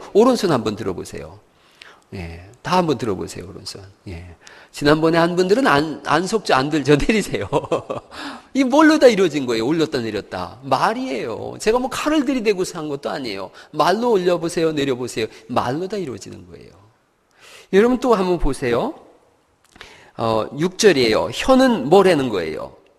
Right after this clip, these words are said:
불이라는 거예요, 불. 그래서 "불 위의 세계라. 혀는 우리 지체 중에서 온몸을 더럽히고 삶의 수레바퀴를 불사르나니 그 사르는 것이 지옥불에서 나느니라." 불이, 이 혀가 불을 품으면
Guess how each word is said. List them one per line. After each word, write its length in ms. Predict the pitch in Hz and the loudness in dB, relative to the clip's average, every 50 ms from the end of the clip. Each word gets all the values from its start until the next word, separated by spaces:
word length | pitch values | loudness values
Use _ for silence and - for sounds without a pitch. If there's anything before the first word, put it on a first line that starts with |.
| _ _ _ _ _ _ _ _ | _ _ _ _ _ _ _ _
불이라는 560 | - - 208 240 262 254 233 233 220 214 202 | -10 -8 -6 -4 -4 -2 -2 -2 -4 -4 -6
거예요, 300 | 170 160 151 143 143 156 | -6 -6 -4 -4 -4 -4
불. 680 | 156 - - 117 104 95 95 95 92 90 87 87 92 92 - | -6 -8 -12 -12 -12 -10 -10 -10 -12 -12 -12 -14 -16 -20 -12
그래서 560 | - - 160 165 160 - 226 190 139 - - - - - - _ _ - | -4 0 0 2 2 4 4 4 2 2 0 -8 -20 -20 -20 _ _ -12
"불 220 | - 185 196 208 220 | -6 -4 -2 -2 0
위의 240 | 214 208 202 196 | 2 4 4 4
세계라. 460 | 190 - - 165 147 143 139 135 131 135 | 4 4 -2 -2 0 2 2 2 2 2
혀는 320 | 131 - 202 190 190 185 | 0 -2 0 2 4 4
우리 240 | 165 156 160 165 160 | 4 4 4 2 2
지체 320 | 160 - 151 143 - 170 147 | 2 -2 -6 -4 -4 -4 -2
중에서 340 | 139 147 143 135 - - | 0 0 0 0 0 0
온몸을 540 | - 123 143 160 170 170 165 160 160 165 160 | 0 -2 0 0 0 0 2 2 2 2 2
더럽히고 560 | 160 156 143 143 139 143 - - 143 151 147 | 2 2 2 2 2 0 -2 -6 -2 -2 -2
삶의 440 | 151 - - - 190 185 190 185 175 | -2 -2 -2 -2 -2 0 0 0 0
수레바퀴를 800 | 165 - - 180 165 170 156 151 147 151 - 165 175 214 247 254 - - - - - | -2 -2 -4 -2 0 2 2 2 0 0 0 0 2 2 2 2 0 -8 -18 -18 -6
불사르나니 960 | - - 165 170 160 - 170 160 147 143 123 113 101 98 113 120 110 101 87 98 | 0 2 2 4 2 2 0 -2 -2 -2 -2 -2 -2 0 0 0 0 0 -2 -4
그 120 | - 143 | -6 -6
사르는 420 | 123 - - 143 131 131 120 117 113 | -6 -6 -6 -8 -6 -4 -4 -4 -2
것이 260 | 110 104 - 127 104 | -4 -4 -4 -4 -4
지옥불에서 760 | - - - - 156 180 185 185 - - 180 180 180 - 202 | -4 -2 -2 2 4 4 4 2 0 -4 -2 0 0 0 -2
나느니라." 580 | 190 156 127 113 107 98 101 101 107 98 101 - _ _ _ _ _ - - - - - - - _ _ _ - | -4 -4 -6 -6 -8 -8 -10 -10 -12 -14 -18 -20 _ _ _ _ _ -20 -20 -20 -20 -20 -20 -20 _ _ _ -14
불이, 640 | - - 165 196 233 269 262 196 143 113 87 - - | -10 -8 -4 -2 0 0 2 2 2 2 0 -4 -10
이 260 | - 151 151 196 214 180 | -10 -8 -6 -4 -4 -4
혀가 800 | - - - 247 220 233 233 240 226 170 117 98 90 101 - - | -4 -4 -4 -2 0 4 4 6 6 6 4 2 0 -4 -8 -10
불을 260 | - - 170 196 247 220 | -6 -4 -2 -2 -2 -2
품으면 760 | - - 220 196 180 151 160 214 254 247 196 131 107 92 | -4 -6 -6 -2 -2 -2 0 0 0 0 0 -2 -4 -8